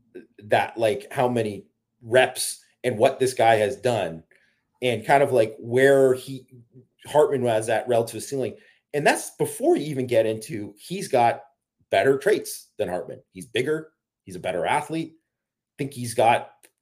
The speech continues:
a better arm, I, I would say. Um,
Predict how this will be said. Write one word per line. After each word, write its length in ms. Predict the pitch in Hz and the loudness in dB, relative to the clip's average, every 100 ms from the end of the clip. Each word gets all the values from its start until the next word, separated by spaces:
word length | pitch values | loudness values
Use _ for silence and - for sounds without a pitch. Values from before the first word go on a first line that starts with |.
| _ _ - _ - | _ _ -20 _ -8
a 60 | 110 | -4
better 320 | 92 113 98 | 0 2 2
arm, 380 | 90 113 131 - _ | 2 0 -2 -8 _
I, 180 | 95 113 | -2 -2
I 240 | - 104 | 0 2
would 160 | 127 120 | 2 2
say. 300 | 123 131 131 - - _ _ - | 0 -2 -4 -14 -16 _ _ -4
Um, 420 | 101 101 98 - | 0 0 -2 -10